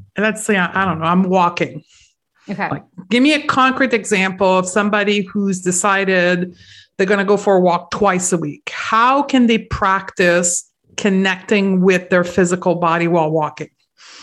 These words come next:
Speaker 2: Okay, so I'll start with one thing before I answer that question. Sometimes people need to take a break from moving their bodies altogether.
Speaker 1: Okay.
Speaker 2: Sometimes, and this was especially true for one of my clients,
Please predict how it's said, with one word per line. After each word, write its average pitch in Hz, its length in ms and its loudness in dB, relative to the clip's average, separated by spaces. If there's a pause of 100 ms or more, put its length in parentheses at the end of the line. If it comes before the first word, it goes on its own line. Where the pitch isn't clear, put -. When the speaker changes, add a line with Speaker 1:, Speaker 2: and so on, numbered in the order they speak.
(380)
Speaker 2:
Okay, 240 240 -2
so 240 480 -2
I'll 269 140 0
start 392 240 -4
with 415 140 -4
one 226 160 0
thing 208 140 -4
before 208 300 -4
I 208 60 0
answer 190 260 -4
that 165 200 -8
question. 170 440 -12 (360)
Sometimes 214 680 -2
people 214 380 -6
need 190 220 -2
to 196 80 -14
take 185 260 -14
a 185 60 -12
break 175 520 -14
from 180 280 -6
moving 185 280 -4
their 185 120 -2
bodies 165 400 -12
altogether. 180 920 -4 (400)
Speaker 1:
Okay. 180 80 -6
Speaker 2:
Sometimes, 226 480 -2
and 208 160 -2
this 214 220 -6
was 220 180 -6
especially 208 360 -10
true 190 160 -10
for 190 140 -12
one 175 120 -6
of 170 40 -6
my 165 100 -10
clients, 165 500 -16